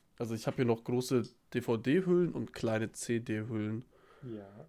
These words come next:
Speaker 1: Das sind jetzt sechs C-D-Spieler. Ähm, das hier ist, äh, die gleiche Computerbild-Spiele-C D, die wir vorhin quasi hatten mit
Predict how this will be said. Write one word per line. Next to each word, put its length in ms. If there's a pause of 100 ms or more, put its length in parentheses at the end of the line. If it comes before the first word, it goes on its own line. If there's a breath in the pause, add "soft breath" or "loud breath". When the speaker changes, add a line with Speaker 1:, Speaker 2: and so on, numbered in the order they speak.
(140)
Speaker 1:
Das 180
sind 100
jetzt 200
sechs 340
C-D-Spieler. 800 (460 loud breath)
Ähm, 400
das 220
hier 120
ist, 320 (800)
äh, 240
die 120
gleiche 280
Computerbild-Spiele-C 960
D, 100
die 140
wir 80
vorhin 340
quasi 300
hatten 260
mit 140